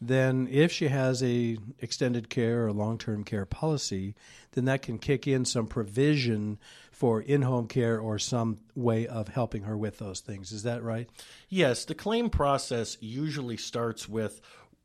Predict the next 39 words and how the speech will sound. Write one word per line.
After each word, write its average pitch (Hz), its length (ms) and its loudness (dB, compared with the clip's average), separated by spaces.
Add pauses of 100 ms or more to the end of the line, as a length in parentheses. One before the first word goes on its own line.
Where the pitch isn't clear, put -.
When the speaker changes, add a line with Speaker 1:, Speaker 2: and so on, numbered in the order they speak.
(120)
Speaker 2:
um, 104 480 -2 (400)
you 110 100 -8
know, 101 220 -6
a 110 80 -6
doctor, 113 640 -2 (500)
uh, 95 180 -8 (440)
you 104 80 -6
know, 98 100 -4
filling 127 380 -2
out 107 240 -4 (180)
their 120 300 -2
part 117 240 0
of 107 40 -8
the 104 80 -4
claim 110 360 -4
form, 110 420 -4 (260)
the, 98 520 -8
um, 95 220 -12
the 107 120 -8
insured 135 460 0
filling 117 320 -4
out 110 180 -6
their 131 160 0
part, 120 420 -2 (320)
and 120 360 -4 (280)
then 143 220 0
usually 131 560 -2
there's 113 300 -6
an 110 80 -4
elimination 107 720 -4
period. - 400 -18 (640)
And 120 160 -4
that 127 120 2
elimination 127 600 -2
period 117 280 -8
is 98 160 -14
typically 202 580 -4
ninety 123 460 -4
days. 107 560 -8